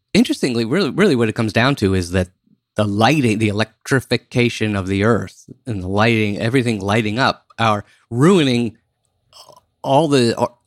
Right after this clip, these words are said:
uh, ruining, um, astronomy for Earthlings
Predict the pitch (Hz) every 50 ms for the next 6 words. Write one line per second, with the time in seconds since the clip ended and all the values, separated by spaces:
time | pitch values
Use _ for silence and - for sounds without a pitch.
0 | - 123 - _ _ _ _ _ - 123 113 - - - _ _ _ _ _ _
1 | _ _ _ _ _ _ _ _ - - 127 127 165 208 220 208 185 170 151 135
2 | 135 127 120 113 101 - 107 107 101 98 95 92 90 90 87 _ _ _ _ _
3 | _ - 117 - - 131 123 135 131 113 104 95 90 90 - 104 - 107 110 110
4 | - - 85 71 69 - - - -